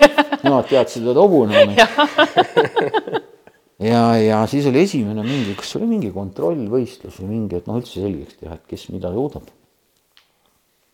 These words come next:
Speaker 2: Vehklemises ma vist paar torget sain kellegile teha. Nii et ma sain vähe punkte. Laskmises ma suutsin pooled vist sisse lasta, sain ka vähe punkte.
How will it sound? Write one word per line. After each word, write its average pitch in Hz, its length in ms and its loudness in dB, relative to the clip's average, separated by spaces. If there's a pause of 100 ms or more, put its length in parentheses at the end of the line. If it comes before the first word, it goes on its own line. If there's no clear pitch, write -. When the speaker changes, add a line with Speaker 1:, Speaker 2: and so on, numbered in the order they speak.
(380)
Speaker 2:
Vehklemises 92 560 -4
ma 101 80 0
vist - 160 -6
paar 117 240 4
torget 117 340 -2
sain 92 220 -10
kellegile 80 400 -10
teha. 117 220 -4 (580)
Nii 90 60 -8
et 92 40 -6
ma 101 140 -4
sain 104 140 -4
vähe 113 260 -4
punkte. - 400 -20
Laskmises 92 480 -6
ma 95 120 -12
suutsin 92 340 -10
pooled 123 300 2
vist - 200 -14
sisse - 240 -8
lasta, - 320 -12
sain 95 140 -10
ka 120 100 2
vähe 131 240 -4
punkte. 98 360 -12